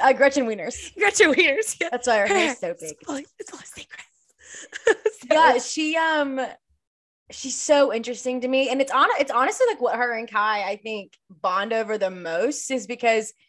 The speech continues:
Speaker 1: she also has this side of her where even, like, as the book goes on, again, we were assuming you read the book, she stalks his ass for, like, three years after jail. Like, she's always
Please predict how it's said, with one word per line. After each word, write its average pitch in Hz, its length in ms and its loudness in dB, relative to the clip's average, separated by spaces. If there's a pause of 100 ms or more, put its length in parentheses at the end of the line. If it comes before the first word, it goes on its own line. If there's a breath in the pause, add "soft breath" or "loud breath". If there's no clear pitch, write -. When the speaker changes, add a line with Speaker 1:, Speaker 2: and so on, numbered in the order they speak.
(540)
Speaker 1:
she 359 220 0
also 359 340 6
has 330 280 4
this 294 200 -4
side 294 240 4
of 254 140 0
her 175 240 -6
where 220 240 -8 (600)
even, 453 300 8
like, 480 120 4
as 466 140 4
the 440 160 2
book 403 200 2
goes 392 180 2
on, 359 140 2
again, 220 240 -2
we 180 80 -10
were 190 60 -8
assuming 202 280 -8
you 170 80 -14
read 180 120 -6
the 190 60 -18
book, 220 260 -2 (240)
she 523 220 -2
stalks 494 460 4
his 453 140 6
ass 320 380 6
for, 370 100 -6
like, 330 180 2 (260)
three 440 280 6
years 427 240 6
after 330 340 2
jail. 247 420 0
Like, 269 180 0
she's 440 340 -4 (100)
always 330 680 0